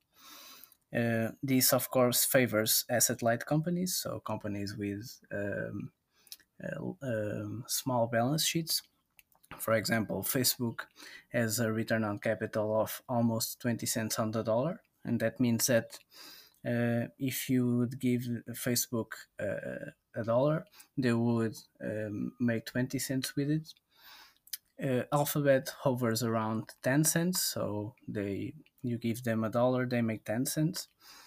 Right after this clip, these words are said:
Um, it means that they make, uh, around ten to twenty cents with each dollar of available capital, and that re-, represents yields of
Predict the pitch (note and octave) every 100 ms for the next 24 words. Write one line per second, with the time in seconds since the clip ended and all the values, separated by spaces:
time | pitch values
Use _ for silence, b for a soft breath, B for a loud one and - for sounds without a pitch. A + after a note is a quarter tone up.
0 | B B B _ - B2 A#2+ A#2 A2+ A2+
1 | A#2 C3 - - - D3 C3+ C#3 C3+ C3
2 | C#3 C3+ C3 - C3 B2+ B2 B2 A#2+ B2+
3 | B2+ B2+ - - - A2+ G#2+ - A#2 A#2
4 | A2+ A#2+ A#2+ C3 C3 A#2+ A#2+ - B2 B2
5 | A#2+ C3+ C3 D#3 - - A2+ G#2+ G#2 -
6 | A2 G#2+ G#2 G2+ G2+ - A2+ A2 A2+ G2+
7 | G#2 - B2+ D#3 D#3 E3+ F#3 _ _ _
8 | _ _ - B2+ B2 A#2+ C3 A#2+ B2+ C#3+
9 | B2+ A#2+ A#2 A#2+ A#2+ - C3 B2 A2 G#2
10 | A2 -